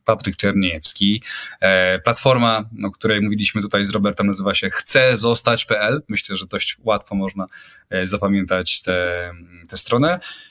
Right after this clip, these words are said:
I jeżeli lubicie się pośmiać, to zapraszam na mój spektakl. Nazywa się Rubinowe Gody. Jak wpiszecie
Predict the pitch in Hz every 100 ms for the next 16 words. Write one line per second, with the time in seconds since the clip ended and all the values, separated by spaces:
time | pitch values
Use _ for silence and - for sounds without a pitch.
0 | _ _ - 147 139 156 175 160 147 131
1 | 123 - 104 101 101 - - 101 98 -
2 | 98 101 - - 101 98 101 - - 95
3 | - 98 98 98 101 104 131 180 - 180
4 | - 107 92 - 95 101 101 104 101 -
5 | 101 95 92 131 117 147 156 160 127 127
6 | 120 113 107 98 80 85 87 87 - 98
7 | 110 104 107 104